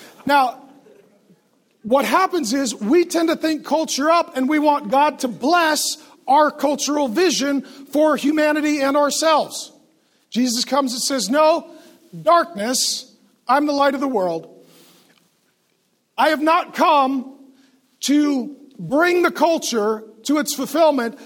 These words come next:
I have come to bring the kingdom to the culture."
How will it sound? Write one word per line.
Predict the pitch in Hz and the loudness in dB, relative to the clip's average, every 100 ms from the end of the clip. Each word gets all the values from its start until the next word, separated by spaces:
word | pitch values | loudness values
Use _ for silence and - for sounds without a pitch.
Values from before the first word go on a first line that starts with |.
| - | -10
I | - 269 | -2 0
have | 262 | 0
come | 285 339 294 | -2 -2 -2
to | |
bring | 254 311 320 285 | -2 0 0 -2
the | |
kingdom | 285 302 311 208 190 190 - | -2 0 0 0 -2 -6 -12
to | 175 | -10
the | |
culture." | - 185 - - | -6 -6 -6 -14